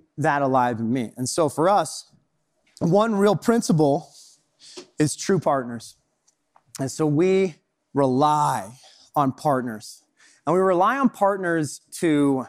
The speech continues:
help us spread the word of mouth. If you have money, you can hang banners. You can hang banners wherever you want to if you have money. True partnerships are ones where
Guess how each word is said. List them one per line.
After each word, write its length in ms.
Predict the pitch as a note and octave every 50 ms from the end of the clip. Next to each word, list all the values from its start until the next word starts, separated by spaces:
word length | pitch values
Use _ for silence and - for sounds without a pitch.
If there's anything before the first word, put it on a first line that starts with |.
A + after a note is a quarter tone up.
| _ _ _ _ _ _ _ _ _ _ _ _ _ _ _ _ _ _ _ _
help 360 | - - G#3+ G#3+ G3+ D#3+ -
us 640 | G#3 F3 D3+ C#3 B2+ - - - - - - - _ _ _
spread 540 | - - - - - - D#3 D#3+ D3+ D3 C#3
the 80 | C3+ C3
word 220 | B2 C3 B2+ A#2
of 80 | A2+ A2
mouth. 420 | G#2+ - - - - - - - _ _ _ _ _ _ _ _ _ _ _ _ _ _ _ _ _ _ _ _ _ _ _ _ -
If 180 | G#3+ A3 -
you 100 | F#3+ F#3+ F3+
have 340 | F3+ - B3 C4 C#4+ D#4 C4+
money, 520 | B3 A#3+ A3 G#3+ F#3+ E3+ C#3 C3+ C3 C3 _ _ _ _ _ _ _ - - _ _ -
you 160 | C#3+ F3 A3
can 120 | - G#3 F3+
hang 320 | C3 F3+ G3 G3 F#3 D#3
banners. 560 | D#3+ D3+ D3 C3 A#2+ A2 - - - - - -
You 80 | D3+ D#3
can 120 | G#3+ G#3+
hang 80 | F3 D#3
banners 380 | A#3+ B3 B3+ B3 A#3 A3 E3+
wherever 280 | F#3 G#3 B3 D4 E4 D#4+
you 100 | D4 D4
want 260 | C4+ A#3+ A3+ G3+ -
to 160 | - E3 C3+
if 100 | C3+ B2
you 100 | F#3 E3+
have 120 | D3+ C3 C3+
money. 240 | D3+ A#2+ A2 G#2+ - _ _ _ _ _ _ - - - - _ _ _ _ _ _ _ _ _ _ _
True 360 | - - - - C4 D4 E4 C4+
partnerships 760 | - - A#3 A3 G#3+ F#3+ F3 F3 D3 - - D#3+ C#3 - -
are 60 | D3+
ones 500 | C3+ B2+ C#3 D#3 D#3 D#3 D#3 D#3 D3+ B2+
where 400 | C3+ C#3 C3+ C3 B2+ B2 A#2 -